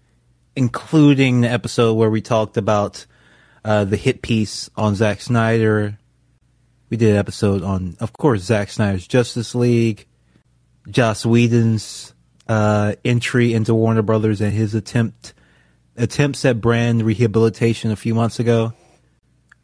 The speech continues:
We got it all in the archive over there. I've been thinking about it's probably past time that somebody does, like, a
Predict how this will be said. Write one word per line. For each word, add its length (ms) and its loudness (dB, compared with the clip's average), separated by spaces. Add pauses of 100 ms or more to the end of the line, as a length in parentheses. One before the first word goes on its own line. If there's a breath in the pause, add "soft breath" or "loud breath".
We 100 0
got 200 4
it 20 6
all 200 4
in 120 0
the 60 4
archive 460 0
over 200 -10
there. 260 -12 (1000 soft breath)
I've 100 -4
been 120 2
thinking 200 2
about 160 4
it's 100 -6
probably 260 2
past 560 -2
time 380 0
that 80 0
somebody 340 0
does, 260 0
like, 240 -2
a 280 -6